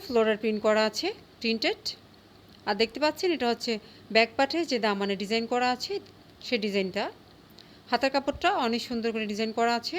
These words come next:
আর এটা হচ্ছে ফ্রন্ট পার্ট, ফ্রন্ট পার্টে অনেক সুন্দর করে ডিজাইন পেয়ে যাচ্ছেন। দেখুন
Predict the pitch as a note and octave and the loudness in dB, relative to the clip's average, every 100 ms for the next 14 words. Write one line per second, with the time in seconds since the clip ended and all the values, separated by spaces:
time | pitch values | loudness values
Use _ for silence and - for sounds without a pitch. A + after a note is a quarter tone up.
0 | F#4+ G3 F#3+ F#3 A3 A3 C#4 C4 A#3+ A#3+ | -4 -2 -2 -2 -4 -2 -6 -2 -2 0
1 | F4 - - - - - - - A#3+ A#3+ | -2 -2 -16 -20 -20 -20 -14 -4 -2 0
2 | C#4 E4 B3+ C4 C4 C#4 C4 C#4 C4+ C#4+ | 0 0 0 -2 -4 -6 -2 -2 -2 -6
3 | A#3+ A#3+ A#3+ C4 B3+ B3+ D#4 F4+ - - | -2 -2 2 2 2 -2 -4 -4 -8 -20
4 | _ - - - - - A#3 A#3 E4+ | _ -20 -20 -20 -16 0 0 0 -4